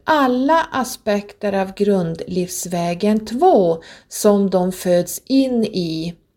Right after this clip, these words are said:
Man har alltid en grundlivsväg och, eh, Master elvan har ju grundlivsvägen två och tvåans energi förstås, men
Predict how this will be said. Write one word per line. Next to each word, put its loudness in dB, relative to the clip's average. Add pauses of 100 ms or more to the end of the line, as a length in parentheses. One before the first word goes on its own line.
(840)
Man 6
har 4
alltid 2
en 2
grundlivsväg -2
och, -4
eh, 0 (160)
Master 0
elvan 0
har -2
ju -6
grundlivsvägen -6
två -2 (760)
och 2 (100)
tvåans 4
energi -4 (160)
förstås, -4 (480)
men 4